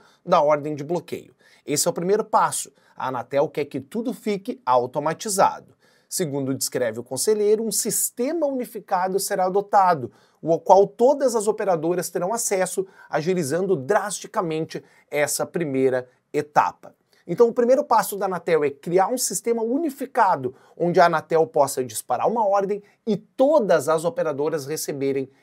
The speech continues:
em tempo real. E aí, através de uma legislação, através de uma normativa, as operadoras vão ter um tempo limite, um tempo X, para poder realizar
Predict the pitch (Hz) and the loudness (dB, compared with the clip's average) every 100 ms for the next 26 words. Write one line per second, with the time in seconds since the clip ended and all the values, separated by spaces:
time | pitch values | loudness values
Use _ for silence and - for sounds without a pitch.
0 | - 160 165 156 123 110 - 107 _ 147 | -10 -6 -6 -4 -6 -6 -14 -16 _ 0
1 | 151 82 - _ _ _ 208 214 175 214 | 0 0 -6 _ _ _ 2 4 4 2
2 | 190 127 135 147 117 127 120 120 104 - | 0 -4 -2 -4 -6 -6 -4 -6 -8 -14
3 | 117 - 190 233 190 147 127 131 123 135 | -14 -4 -2 0 -2 -2 -2 -4 -4 -4
4 | 123 135 170 233 - 214 220 233 - - | -2 0 0 -4 -6 -4 0 0 -2 -8
5 | 139 185 196 185 175 196 190 202 196 214 | -2 0 -2 -2 2 4 4 0 4 2
6 | 220 220 233 240 233 240 269 269 - _ | 2 -4 -4 -4 -2 2 0 -2 -14 _
7 | _ 143 - 139 139 240 247 - 240 208 | _ -10 -4 -4 -2 -6 -8 -4 -2 -2
8 | - - _ 151 170 151 143 147 151 147 | -6 -14 _ -6 -2 0 0 -2 -4 -2
9 | 123 117 | 0 -2